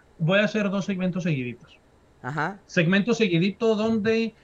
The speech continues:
Speaker 1: van a salir los del New Day a luchar contra los Lotarios, pero no se da la lucha porque los vikingos los atacan en backstage antes. Y después de eso tenemos un segmento de Maximum Male Models, lo único interesante del programa.
Speaker 2: Y luego la lucha
Speaker 1: Y
Speaker 2: final.
Speaker 1: posan,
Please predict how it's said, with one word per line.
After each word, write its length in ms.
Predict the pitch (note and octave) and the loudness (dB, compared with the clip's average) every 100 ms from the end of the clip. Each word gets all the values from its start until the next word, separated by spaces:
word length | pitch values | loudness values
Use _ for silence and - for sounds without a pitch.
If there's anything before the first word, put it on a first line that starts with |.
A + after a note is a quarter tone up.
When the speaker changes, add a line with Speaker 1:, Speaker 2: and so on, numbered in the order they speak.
| - | -8
Speaker 1:
van 280 | D3+ F#3 G3 | -2 0 0
a 40 | |
salir 680 | F#3 F3 D#3 E3+ F#3 F#3 F3 | -2 -2 0 0 0 0 0
los 160 | E3+ D3+ | 0 0
del 180 | D3 D#3 | 0 0
New 180 | F3+ | 0
Day 300 | F3+ G3 G3+ | 0 -2 -2
a 80 | F3+ | -2
luchar 380 | D#3 C#3+ D#3 D3 | -2 -4 -6 -6
contra 720 | E3+ F3 D#3+ D3+ C#3 C3 B2+ - - | -4 -2 -2 0 0 -2 -4 -12 2
los 180 | D#3 D3 | 4 6
Lotarios, 800 | D3 C#3 F3 B3 F4 - - _ _ _ | 4 2 2 2 -2 -8 -20 _ _ _
pero 240 | A3+ A#3+ | 4 4
no 100 | A#3 | 2
se 120 | A3+ A#3 | 0 0
da 100 | A3+ | 0
la 80 | A3 | 0
lucha 340 | A3+ - A#3 | 0 -2 -6
porque 280 | A3 G#3+ G#3 | -4 -4 0
los 140 | F#3 | 2
vikingos 380 | D#3+ D#3+ F3 F#3+ | 2 0 0 0
los 120 | F#3+ | 0
atacan 360 | D#3+ - C#3 E3+ | -2 -2 -2 -2
en 80 | C#3+ | 0
backstage 480 | C#3+ - E3+ D#3+ - | -2 0 0 0 -2
antes. 460 | C3 - - - _ _ _ - | -4 -4 -8 -16 _ _ _ 4
Y 240 | D4 D#4 | 6 8
después 420 | B3+ - A3+ A3 | 6 6 6 6
de 200 | A3+ A3+ | 6 6
eso 220 | A#3 B3+ G#3+ | 4 0 -2
tenemos 360 | F#3 G3+ - | 2 2 0
un 80 | G#3 | -2
segmento 760 | - F3+ F#3+ G3 G3 - A3 - _ | -2 -2 -2 -2 -2 -4 -8 -8 _
de 160 | D3+ D#3+ | 4 6
Maximum 500 | D#3+ D#3+ G3+ F#3+ D3 | 6 4 2 4 4
Male 260 | D3 E3+ F3 | 4 4 4
Models, 440 | F3+ G3+ A#3 - | 2 2 0 -2
lo 140 | C#3+ | -2
único 260 | D#3 F#3+ E3+ | -2 -2 -4
interesante 560 | D#3 C3 B2+ C#3+ D3 F3+ | -4 -4 -2 -2 0 0
del 160 | E3+ | -2
programa. 580 | C3+ B2+ D#3 G#3+ C4+ C#4+ | -2 0 2 2 -2 -6
Speaker 2:
Y 100 | D3 | -4
luego 120 | D#3+ | -4
la 80 | E3+ | -2
lucha 220 | D#3 F3+ | 0 2
Speaker 1:
Y 20 | D#3 | 2
Speaker 2:
final. 240 | D3+ F#3 | 2 0
Speaker 1:
posan, 540 | C3 G#3+ G#3 G#3 G#3 | 2 4 4 4 0